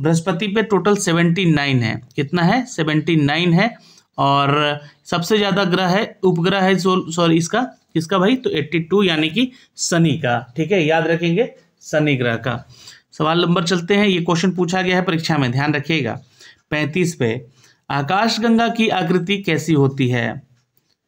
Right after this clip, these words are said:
<clears throat> आंसर कर लेंगे दोस्तों यहाँ पर, जी हाँ,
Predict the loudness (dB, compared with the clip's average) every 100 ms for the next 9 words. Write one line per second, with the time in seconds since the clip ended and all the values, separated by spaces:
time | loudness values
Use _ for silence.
0 | _ _ _ _ _ _ _ _ _ -2
1 | 0 0 -2 -8 -4 0 2 2 2 0
2 | 2 2 2 2 2 4 4 2 0 -4
3 | -8 0 2 2 0 -6